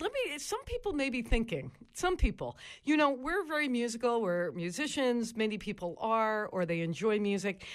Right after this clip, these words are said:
Some people would say, and, and I know that this happened in certain, in, back in the, in the day where, "No, you can mouth the words, but you really can't carry a tune, so you can't participate." Or, "I'm really atonal, I can't hear the tones."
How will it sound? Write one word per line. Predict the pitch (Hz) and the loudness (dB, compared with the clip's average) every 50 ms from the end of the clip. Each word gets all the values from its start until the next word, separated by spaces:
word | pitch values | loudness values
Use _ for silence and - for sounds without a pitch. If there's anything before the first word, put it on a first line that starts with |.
| - - - | -14 -14 -10
Some | - - 403 466 | -2 0 0 2
people | 480 - 453 - - 294 269 | 4 2 2 2 2 0 2
would | 240 254 233 - | 2 0 -2 0
say, | - - 247 226 220 214 220 - | 2 4 6 6 6 6 4 4
and, | - 220 226 - - | 4 2 0 0 0
and | 220 214 214 | 0 0 2
I | 214 214 | 2 2
know | 214 226 233 | 2 2 2
that | 226 220 214 220 | 2 2 0 0
this | - 226 214 - | 0 -2 -2 0
happened | 233 220 214 214 - 214 208 202 | 0 0 0 0 0 -2 0 0
in | 196 190 190 185 175 - - - - - | 0 0 0 0 -2 -4 -6 -14 -20 -16
certain, | - - - 262 220 190 208 190 185 185 185 190 | -10 -2 0 2 2 2 2 2 2 0 0 -2
in, | - 202 196 | -4 -4 -2
back | 185 - 233 226 226 - | 2 2 4 4 4 2
in | 233 208 196 | 0 0 0
the, | 190 196 - 202 | -2 -2 0 0
in | 196 190 | 2 2
the | 185 185 | 2 2
day | 160 196 190 190 185 185 | 4 4 6 6 6 4
where, | 185 180 180 170 - - - - - _ - | 4 2 0 0 -2 -6 -14 -20 -20 _ -2
"No, | 202 214 226 254 269 294 302 311 294 - - | 2 4 6 6 6 6 4 2 -2 -6 -6
you | 220 233 294 285 | -4 -2 -2 -2
can | - 311 339 330 294 269 | -2 -4 -2 0 2 2
mouth | 262 254 247 247 240 | 4 6 6 4 4
the | 247 254 | 2 0
words, | 208 208 196 190 190 185 170 | 0 0 0 2 0 -2 -2
but | - - 180 196 | -4 -6 -4 -4
you | 202 196 | -4 -4
really | 185 202 226 240 240 240 | -2 -2 -2 -2 -2 -4
can't | 226 - - 226 214 202 190 | -6 -6 -4 -4 -4 -4 -4
carry | - 226 202 190 190 185 185 | -4 -2 0 0 2 2 0
a | 185 | 0
tune, | 185 - - 220 190 190 185 | -2 -2 -2 -2 0 -2 -2
so | - 190 | -2 -2
you | 180 165 156 202 220 | -2 -2 -2 -2 -4
can't | 208 - - 202 190 185 | -4 -4 -2 -2 -2 -2
participate." | 185 - 196 170 165 - 190 160 - - 165 - 139 127 120 - - - _ _ - - - - - | -4 -2 -4 -4 -2 -4 -6 -6 -4 -6 -8 -6 -6 -6 -6 -6 -10 -14 _ _ -20 -20 -20 -20 -8
Or, | - - 220 208 208 196 196 185 - - - _ _ _ _ - | 0 4 6 6 6 6 2 0 -6 -14 -20 _ _ _ _ 2
"I'm | 214 214 220 226 220 | 4 6 6 6 4
really | 247 277 277 277 277 247 | 4 4 2 2 0 2
atonal, | - 226 226 226 233 - 247 233 226 226 226 220 208 | 2 2 2 2 0 -2 0 2 2 2 2 2 2
I | 202 196 202 | 2 0 0
can't | 196 - - 226 214 208 208 | -2 -2 -2 0 0 0 -2
hear | 202 - 233 226 220 214 | -4 -2 0 2 2 2
the | 180 196 | 2 0
tones." | 185 190 - 208 180 156 143 139 139 139 - - | -4 -6 -4 -4 -2 -2 -2 -4 -6 -8 -12 -16